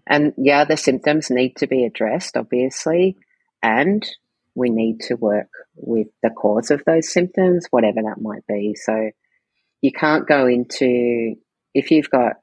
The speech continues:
a substance use disorder, you go into treatment and they talk about, like, you know, diet and exercise and healthy living and all that kind of stuff. And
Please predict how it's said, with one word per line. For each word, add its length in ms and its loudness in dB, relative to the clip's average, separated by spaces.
a 100 -4
substance 560 -2
use 180 -2
disorder, 360 -2
you 160 -2
go 220 2
into 260 -4
treatment 640 -2
and 120 2
they 100 2
talk 260 0
about, 320 -2
like, 200 -8
you 160 0
know, 200 -6
diet 380 -2
and 140 -8
exercise 720 -6
and 100 -10
healthy 380 0
living 380 2
and 100 -4
all 120 -4
that 140 -6
kind 220 -4
of 40 -8
stuff. 380 -4
And 200 -2